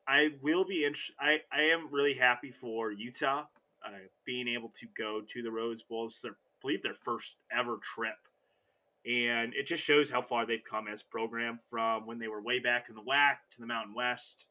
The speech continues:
Now they're king of the mountaintops in the Pac-twelve. And I think they got a shot because we were just talking about how for some of these bowl games, who truly wants to be there? I don't know how much Ohio <laughs> State,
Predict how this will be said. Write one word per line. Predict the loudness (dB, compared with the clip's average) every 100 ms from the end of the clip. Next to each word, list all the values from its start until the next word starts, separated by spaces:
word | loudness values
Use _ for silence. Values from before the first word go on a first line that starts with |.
| -8
Now | -4
they're | -2 -4
king | -8
of | -8
the |
mountaintops | -6 -8 -8 -6 -4 -4 -8 -16 -16
in | -18
the | -12
Pac-twelve. | -8 -8 -10 -2 2 4 4 2 _ _ _ _ _ _ _
And | 0 2
I |
think | 4 2
they | 6
got | 6
a |
shot | 6 2 2
because | 0 0 0 0 -6 -2
we | 0
were | 0
just | -4 0
talking | 2 2
about | 0 -2 -2 -4
how | -4 -2 0 0 0 -2 -4 -8 _ _ _ _ -12
for | -8
some | -4 -2
of |
these | -2 -4
bowl | -4 -4
games, | -6 -6
who | -4
truly | 0 2
wants | 2 0 -4
to |
be | -4 -2
there? | 0 -2 -2
I |
don't | -2 -2
know | -2
how | -4
much | -6 -8 -10 -10
Ohio | -6 -4
<laughs> |
State, | -6 -4 4 4 2